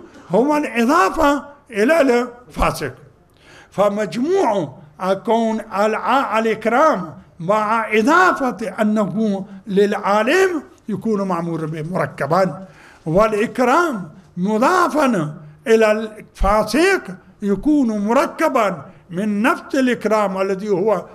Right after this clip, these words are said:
قيام، تقبيل اليد، احترام، ما نحو ذلك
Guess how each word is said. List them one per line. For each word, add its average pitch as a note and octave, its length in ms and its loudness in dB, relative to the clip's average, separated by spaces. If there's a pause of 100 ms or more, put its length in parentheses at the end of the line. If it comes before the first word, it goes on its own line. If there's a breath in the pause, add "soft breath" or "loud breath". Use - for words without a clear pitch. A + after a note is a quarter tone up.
(140)
قيام، G3+ 580 2
تقبيل G#3 560 -2
اليد، G#3 480 0 (500 loud breath)
احترام، G#3 840 0 (280)
ما B3+ 160 0
نحو C#4+ 320 2
ذلك G#3+ 600 -4